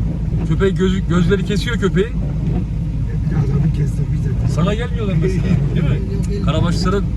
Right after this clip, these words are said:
Speaker 1: gelmiyorlar.
Speaker 2: Köpekler ablayı geçti, Şükrü geçti. Davarın önünde ne var? Üçü de.
Speaker 1: Yani o yüzden Aziz abinin bir iki tane daha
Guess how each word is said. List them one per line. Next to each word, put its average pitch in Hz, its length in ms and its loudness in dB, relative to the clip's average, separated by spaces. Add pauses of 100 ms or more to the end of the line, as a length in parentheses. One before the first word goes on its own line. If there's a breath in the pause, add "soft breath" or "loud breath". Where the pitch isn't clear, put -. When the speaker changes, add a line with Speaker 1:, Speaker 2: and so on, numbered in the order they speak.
(180)
Speaker 1:
gelmiyorlar. 190 460 -2 (2250)
Speaker 2:
Köpekler - 380 2 (100)
ablayı 147 240 2 (160)
geçti, 151 200 2 (140)
Şükrü 160 380 2
geçti. - 360 0
Davarın 160 600 2
önünde 160 460 0
ne 147 60 2
var? - 60 0 (340)
Üçü - 160 0
de. 170 100 0 (1600)
Speaker 1:
Yani 135 100 2
o 143 120 2
yüzden 175 220 2
Aziz 160 260 0
abinin 170 360 0 (1080)
bir - 60 2
iki - 120 0
tane 170 260 0
daha 170 200 0